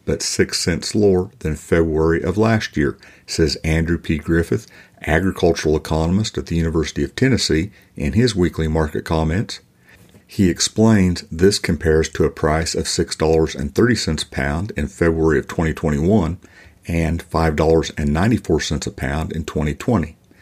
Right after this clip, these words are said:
Thus, he says, the all-fresh retail beef price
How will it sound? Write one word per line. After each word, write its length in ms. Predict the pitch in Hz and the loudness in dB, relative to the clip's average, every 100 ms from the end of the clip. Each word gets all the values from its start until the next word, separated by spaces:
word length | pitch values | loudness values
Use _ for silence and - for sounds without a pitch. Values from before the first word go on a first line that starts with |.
| - - _ - | -20 -20 _ -12
Thus, 440 | 95 98 95 - | 0 2 2 -2
he 220 | - 82 | -4 -4
says, 440 | 69 - 69 80 - - - - | -2 0 2 0 -4 -14 -20 -6
the 140 | - - | -6 0
all-fresh 680 | 85 82 - 95 92 - - | 2 2 2 2 2 0 -6
retail 500 | 73 78 - 71 69 | -2 -2 0 0 0
beef 280 | 78 71 - | 0 -2 0
price 360 | 69 76 104 | -2 -2 -4